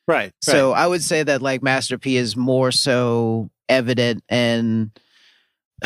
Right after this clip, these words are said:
Speaker 2: I mean, it sounds, like, really trite to say, but, like, the independent spirit of, like, the newer New Orleans rap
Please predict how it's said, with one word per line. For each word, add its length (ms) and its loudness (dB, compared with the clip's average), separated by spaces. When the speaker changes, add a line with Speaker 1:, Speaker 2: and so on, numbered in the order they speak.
Speaker 2:
I 80 2
mean, 200 4
it 100 2
sounds, 420 0
like, 180 0
really 520 0
trite 360 0
to 80 -4
say, 300 0
but, 160 -2
like, 160 0
the 140 0
independent 460 -2
spirit 400 0
of, 100 -2
like, 180 0
the 80 -4
newer 280 0
New 160 -2
Orleans 340 0
rap 240 2